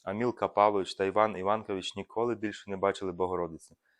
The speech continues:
незважаючи на те, що дуже прагнули цього, не раз приєднувалися до решти дітей. І така деталь, навіть я й про неї не знав, е, що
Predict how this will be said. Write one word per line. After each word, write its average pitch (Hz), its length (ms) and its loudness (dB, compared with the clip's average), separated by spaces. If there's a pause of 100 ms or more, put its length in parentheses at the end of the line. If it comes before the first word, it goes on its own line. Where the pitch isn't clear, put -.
(240)
незважаючи 101 600 0
на 95 100 -4
те, 113 260 4
що 95 200 -6
дуже 117 320 -4
прагнули 104 480 2
цього, 98 420 -4 (440)
не 98 140 -2
раз 113 220 4
приєднувалися 98 760 -4
до 92 180 -2
решти 92 380 -2
дітей. 82 680 -8 (1160)
І 95 120 -6
така 90 360 -4
деталь, 95 360 4
навіть 90 360 -4
я 98 100 4
й 107 60 0
про 113 140 0
неї 92 200 -2
не 85 120 -6
знав, 92 420 -2 (680)
е, 90 320 -2 (220)
що 92 480 0